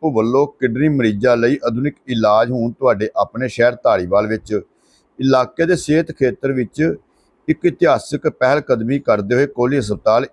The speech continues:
ਈ ਐਮ ਸੀ ਗਰੁੱਪ ਦੀ ਇਕਾਈ ਨੇ ਅੱਜ ਧਾਰੀਵਾਲ ਦੇ ਪਹਿਲੇ ਡਾਇਲਿਸਿਸ ਯੂਨਿਟ ਦੀ ਸ਼ੁਰੂਆਤ ਕਰ ਦਿੱਤੀ ਹੈ। ਹੁਣ ਇਲਾਜ ਦੇ ਲਈ ਮਰੀਜ਼ਾਂ ਨੂੰ ਗੁਰਦਾਸਪੁਰ ਜਾਂ ਅੰਮ੍ਰਿਤਸਰ ਜਾਣ ਦੀ ਲੋੜ ਨਹੀਂ। ਇਸ ਯੂਨਿਟ ਦਾ ਉਦਘਾਟਨ ਮਸ਼ਹੂਰ ਨੈਫਰੋਲੋਜਿਸਟ ਡਾਕਟਰ ਗੁਰਜੋਤ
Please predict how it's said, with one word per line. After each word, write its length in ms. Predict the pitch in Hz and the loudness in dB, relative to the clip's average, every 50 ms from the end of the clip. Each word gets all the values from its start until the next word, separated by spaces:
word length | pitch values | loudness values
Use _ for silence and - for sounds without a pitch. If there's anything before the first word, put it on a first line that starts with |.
| - | -4
ਈ 100 | 131 127 | -2 0
ਐਮ 160 | 123 123 127 - | 0 0 -2 -4
ਸੀ 140 | - 151 143 | -8 -8 -8
ਗਰੁੱਪ 420 | 113 95 110 117 123 120 - - | -6 -2 0 0 0 0 -2 -4
ਦੀ 100 | 143 147 139 _ | -4 -4 -4 _
ਇਕਾਈ 400 | 135 127 - - 117 107 107 110 | -8 -8 -4 0 0 2 2 2
ਨੇ 100 | 110 131 139 - _ - 110 | 0 -2 -6 -6 _ 0 0
ਅੱਜ 140 | 110 107 127 123 - | 0 0 -4 -4 0
ਧਾਰੀਵਾਲ 540 | - 131 120 110 101 101 101 104 107 113 120 | 0 2 2 0 0 0 2 2 2 2 0
ਦੇ 80 | 135 | -2
ਪਹਿਲੇ 440 | 131 - - 113 113 120 135 143 139 | -4 -2 -2 0 0 2 2 2 2
ਡਾਇਲਿਸਿਸ 400 | 123 113 107 104 98 101 117 127 120 104 98 | 2 2 2 0 0 -4 -8 -12 -12 -8 -6
ਯੂਨਿਟ 240 | 113 131 139 135 123 | -4 -4 -4 -4 -6
ਦੀ 120 | 127 139 | -6 -6
ਸ਼ੁਰੂਆਤ 340 | 117 - 117 120 131 135 131 | -6 -2 0 2 2 2 0
ਕਰ 180 | - - 107 92 | 0 -2 -2 -2
ਦਿੱਤੀ 340 | 92 98 - - 135 131 | -4 -8 -12 -4 0 2
ਹੈ। 160 | 139 143 160 - - _ _ _ _ _ _ _ _ _ _ _ _ _ | 2 2 2 0 -6 _ _ _ _ _ _ _ _ _ _ _ _ _
ਹੁਣ 180 | 131 139 160 185 - - | 0 0 0 0 0 0
ਇਲਾਜ 400 | 160 151 147 139 131 127 131 127 | 2 4 4 4 4 4 2 0
ਦੇ 60 | 135 147 | 0 0
ਲਈ 160 | 143 147 156 | 0 0 0
ਮਰੀਜ਼ਾਂ 440 | 151 143 135 123 117 107 110 131 131 | 0 -2 -2 -2 -4 -2 -4 -4 -4
ਨੂੰ 120 | 139 147 | -4 -4
ਗੁਰਦਾਸਪੁਰ 680 | 139 143 127 117 123 117 113 107 - _ - 135 131 127 | -4 -4 -2 0 2 2 2 0 -2 _ -14 -14 -10 -4
ਜਾਂ 140 | 123 143 | -2 -2
ਅੰਮ੍ਰਿਤਸਰ 460 | 143 - - 120 117 110 - - 139 135 | -2 -2 -4 -4 -6 -4 -2 -2 -2 -2
ਜਾਣ 280 | 117 110 113 107 104 | 0 0 0 0 0
ਦੀ 120 | 104 117 123 | 0 -2 0
ਲੋੜ 340 | 113 107 104 101 101 101 | 0 2 2 2 2 0
ਨਹੀਂ। 200 | 107 117 131 156 156 - _ - | -2 -4 -4 -4 -4 -8 _ -8
ਇਸ 180 | 156 143 156 | -6 -6 -4
ਯੂਨਿਟ 400 | 175 147 117 127 139 151 160 156 | -6 -4 -2 0 0 0 0 0
ਦਾ 80 | 143 160 - - | 0 -2 -2 -4
ਉਦਘਾਟਨ 640 | 139 135 131 143 131 139 123 113 - 117 120 147 160 | -8 -8 -4 0 2 2 2 0 -2 -6 -6 -6 -6
ਮਸ਼ਹੂਰ 640 | 151 147 147 127 - - 135 123 139 135 113 - - _ _ _ _ _ _ _ _ _ _ _ - | -6 -8 -10 -8 -4 -2 -2 0 0 -2 -4 -4 -8 _ _ _ _ _ _ _ _ _ _ _ -4
ਨੈਫਰੋਲੋਜਿਸਟ 1700 | 113 123 131 139 135 - _ - 190 196 185 185 - _ - - - _ - 135 151 160 170 180 180 139 113 107 135 165 160 - _ - 190 | -2 0 2 2 0 0 _ 0 0 0 0 -2 -6 _ -20 -20 -20 _ -2 0 2 4 4 2 0 0 -2 0 0 0 0 -2 _ -2 0
ਡਾਕਟਰ 640 | 190 160 143 131 113 107 127 117 113 - - 143 156 | 0 0 -4 -4 0 2 2 2 2 0 -2 -4 -4
ਗੁਰਜੋਤ 760 | 143 131 123 143 139 139 127 110 98 95 113 120 127 143 143 | -4 -4 -4 -4 -4 -4 -4 -6 -8 -4 0 2 2 2 0